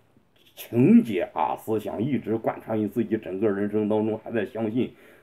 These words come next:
啊，耶稣，像信耶稣是信什么都不知道。耶稣再三告诉我们，要从信，从嘴里出来的话，什么叫信？就是认为是真的，而不能说，哎，<laughs> 是真的，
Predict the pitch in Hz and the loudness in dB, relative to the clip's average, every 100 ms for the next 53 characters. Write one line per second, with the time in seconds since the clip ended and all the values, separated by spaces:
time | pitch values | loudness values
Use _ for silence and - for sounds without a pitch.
0 | - 98 98 120 123 131 123 117 - 143 | -8 -4 4 6 6 4 2 2 4 4
1 | 127 220 147 160 165 - 170 143 135 - | 6 6 8 8 4 2 0 0 -2 4
2 | 269 139 117 98 208 156 113 87 80 82 | 8 8 6 4 6 6 4 0 -8 -6
3 | 90 143 165 165 - - 196 127 120 110 | -4 0 0 0 -2 -2 0 0 0 0
4 | 110 95 82 90 87 - - - - 170 | 0 -2 -6 -6 -6 -10 -20 -18 6 8
5 | 147 - - 208 139 - - - - 311 | 8 6 6 8 8 2 -16 -10 4 10
6 | 240 113 - - 156 120 135 185 127 117 | 10 8 0 6 6 8 6 8 6 4
7 | 160 147 123 - 185 120 139 - - - | 4 6 4 4 4 4 2 -2 -6 -14
8 | - 220 254 202 185 185 240 233 254 226 | 4 4 6 6 6 4 4 2 2 0
9 | 214 220 233 277 - 78 - _ - - | 0 4 6 6 4 2 -6 _ -20 -20
10 | _ - 196 285 190 175 160 - - 190 | _ -6 4 8 8 6 2 -6 -4 2
11 | 180 180 165 170 156 - _ _ - - | 6 8 8 6 2 -2 _ _ -12 -6
12 | - - 123 123 | -4 -2 -2 -2